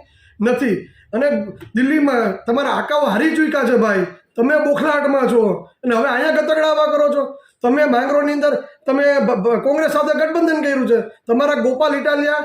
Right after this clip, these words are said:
તાલાળાની પેટા ચૂંટણીમાં એવું નિવેદન આપે છે જાહેર મંચ પરથી કે ભાઈ કોંગ્રેસવાળા તમારા ગ-, અ,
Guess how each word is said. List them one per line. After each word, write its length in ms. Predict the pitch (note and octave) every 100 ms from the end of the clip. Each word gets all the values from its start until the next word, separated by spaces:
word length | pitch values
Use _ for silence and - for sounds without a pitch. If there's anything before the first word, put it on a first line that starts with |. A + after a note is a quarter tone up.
| - -
તાલાળાની 400 | B3+ C#4 D4+ D#4
પેટા 260 | C4 D#4 D#4+
ચૂંટણીમાં 360 | D#4 D#4 D4+
એવું 180 | D#4 E4+
નિવેદન 320 | E4 D#4 D#4
આપે 200 | D#4 D#4
છે 80 | C#4+
જાહેર 220 | C4+ C#4+
મંચ 240 | C#4 C#4+ C4
પરથી 260 | C#4 C4 C#4 B3+ - _
કે 80 | C#4
ભાઈ 160 | C#4 C#4+
કોંગ્રેસવાળા 520 | C4+ C#4+ D4+ C#4+ D4
તમારા 340 | D4 C#4 D4
ગ-, 280 | C#4+ C4 C4
અ, 120 | B3